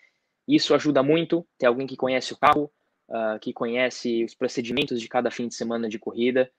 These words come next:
Vai ser importante ter ele na equipe pra somar informação, ah, até no acerto do carro, enquanto eu me adapto, eh, mesmo que rápido, mas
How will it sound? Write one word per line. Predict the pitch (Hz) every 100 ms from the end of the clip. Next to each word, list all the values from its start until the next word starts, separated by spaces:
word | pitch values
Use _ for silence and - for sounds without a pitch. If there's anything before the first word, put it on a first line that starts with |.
| _ -
Vai | 110
ser | 120
importante | 117 113 - 131 -
ter | 123
ele | 117
na | 113
equipe | - 127 127 123
pra | 120 110 - _ _ _
somar | - - 113 117 123 117
informação, | - 117 110 127 135 139 135 -
ah, | 110 110 107
até | - 131
no | 120
acerto | 110 120 -
do | 110
carro, | - 117 120 113
enquanto | - 113 113
eu | 117 113 _ _ _ _ _
me | 117
adapto, | 107 117 120 - 113 104 _ -
eh, | 107
mesmo | 110 117 117
que | -
rápido, | - 123 - 113
mas | 110 110 -